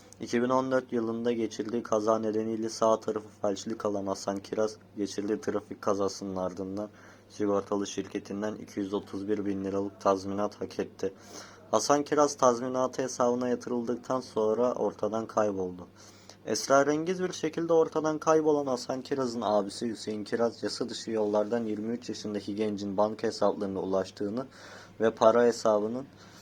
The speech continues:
bir kısmını çektiğini itiraf etti. Polisteki soruşturmasında yaptığı suçları tek tek itiraf eden Niyazi Demiröz tutuklanarak hapishaneye gönderildi. Demiröz, aileye aldığı sigorta parasını geri ve-, vereceğini söyledi.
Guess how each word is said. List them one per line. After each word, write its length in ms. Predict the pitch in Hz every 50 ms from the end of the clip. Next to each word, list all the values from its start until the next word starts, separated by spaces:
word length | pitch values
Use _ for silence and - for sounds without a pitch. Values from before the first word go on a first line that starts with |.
| - - - - - -
bir 200 | 120 123 123 120
kısmını 500 | - - 117 110 - 117 113 110 117 120
çektiğini 540 | - - 113 107 - - - 113 110 113 110
itiraf 500 | 101 - - 110 107 107 104 101 - -
etti. 340 | 98 95 - - - 98 98 - - - - - - - - - - - - - - - - -
Polisteki 460 | 117 120 127 123 - - 156 147 156
soruşturmasında 960 | 147 - - 156 151 143 139 127 - 147 143 143 143 143 - - 147 147 143
yaptığı 380 | 139 135 135 135 - - 143 143
suçları 460 | - - 131 - - 143 147 143 143
tek 240 | - 147 143 - -
tek 100 | 139 - - 120
itiraf 480 | 123 120 - - 123 135 139 135 -
eden 280 | 131 120 113 107 104 104
Niyazi 440 | 107 110 117 117 113 113 113 101 104
Demiröz 420 | 110 113 123 127 117 110 101 -
tutuklanarak 720 | - - - - - - 117 117 120 123 123 123 120 -
hapishaneye 580 | 117 104 - - - - 110 107 107 107 110 110
gönderildi. 720 | 101 104 101 98 95 95 98 95 98 95 95 95 95 - - - - - - - - - 110
Demiröz, 500 | 113 113 120 131 131 127 131 135 135 - - - - - - - -
aileye 400 | 110 113 113 113 120 123 127 127
aldığı 320 | 131 127 123 117 110 104
sigorta 500 | - - 117 107 123 123 123 123 - 120
parasını 600 | - - 110 101 98 - - - 107 107 117 131
geri 300 | 127 110 110 107 107 117
ve-, 140 | 117 117 113 - - - - -
vereceğini 540 | 110 104 104 104 104 101 104 107 107 113 113
söyledi. 560 | 107 - - 101 98 98 98 98 95 95 95